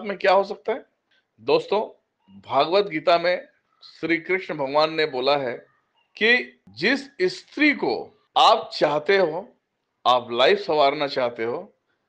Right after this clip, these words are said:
या लाइफ सेटल करना चाहते हो, तो आप उसे ही इस्तेमाल करो और उससे अपनी लाइफ में सेटल कर लो।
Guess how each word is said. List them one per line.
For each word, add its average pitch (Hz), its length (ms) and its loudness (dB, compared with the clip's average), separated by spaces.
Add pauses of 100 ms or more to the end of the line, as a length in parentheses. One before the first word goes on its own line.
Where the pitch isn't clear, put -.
या 127 200 2
लाइफ 135 300 2
सेटल 156 400 -2
करना 175 320 -2
चाहते 117 360 -2
हो, 131 340 -6 (320)
तो 214 120 6
आप - 600 0 (320)
उसे 202 300 2
ही 262 200 4
इस्तेमाल 107 440 -4
करो 117 280 0
और 156 200 4
उससे 220 320 2
अपनी 175 280 0
लाइफ 131 260 2
में 170 180 -4
सेटल 131 340 -4
कर 90 180 -8
लो। 69 260 -18